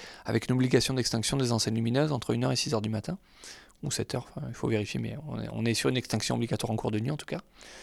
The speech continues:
euh, qui n'est pas toujours appliquée. Donc là, il y a un problème de connaissance pour les propriétaires d'enseignes et puis de contrôle aussi. Euh, donc, euh, il y a du contrôle qui est réalisé par l'État et puis il y a aussi des associations qui se saisissent du sujet et qui, qui font des campagnes.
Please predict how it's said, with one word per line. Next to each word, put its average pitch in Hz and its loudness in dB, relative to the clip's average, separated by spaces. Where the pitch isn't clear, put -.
euh, 117 2
qui 123 0
n'est 120 4
pas 127 4
toujours 120 2
appliquée. 147 0
Donc 113 -4
là, 110 4
il 120 2
y 117 4
a 107 2
un 110 -2
problème 113 0
de 120 0
connaissance 120 0
pour - -4
les 113 -2
propriétaires 117 0
d'enseignes 117 0
et 113 -2
puis 117 -4
de 120 -2
contrôle 127 0
aussi. 190 -4
Euh, 92 -4
donc, 107 -4
euh, 117 0
il 113 -2
y 110 2
a 107 2
du 123 0
contrôle 120 2
qui - -8
est - -2
réalisé 104 0
par 101 0
l'État 110 2
et 123 2
puis - -8
il 117 0
y - 4
a - 2
aussi 110 -2
des 117 2
associations 110 -2
qui 117 -4
se 113 -2
saisissent 107 -2
du 120 -4
sujet 120 0
et 113 -8
qui, 107 -6
qui - -10
font - -6
des 110 -4
campagnes. 131 0